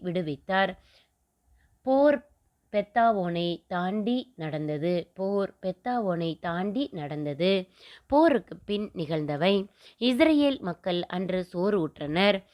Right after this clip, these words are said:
ஏனெனில் சவுல் அவர்களை நோக்கி, "நான் என் எதிரிகளை பழிவாங்க வேண்டும். ஆகவே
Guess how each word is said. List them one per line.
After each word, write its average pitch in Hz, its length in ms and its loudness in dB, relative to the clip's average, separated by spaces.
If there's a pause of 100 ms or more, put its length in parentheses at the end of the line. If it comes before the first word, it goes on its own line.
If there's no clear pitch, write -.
(160)
ஏனெனில் 220 540 2 (220)
சவுல் 254 380 2
அவர்களை 185 480 2
நோக்கி, 165 420 -4 (380)
"நான் 240 300 6
என் 226 260 0
எதிரிகளை 233 640 0
பழிவாங்க 185 640 -2
வேண்டும். 160 500 0 (260)
ஆகவே 190 480 0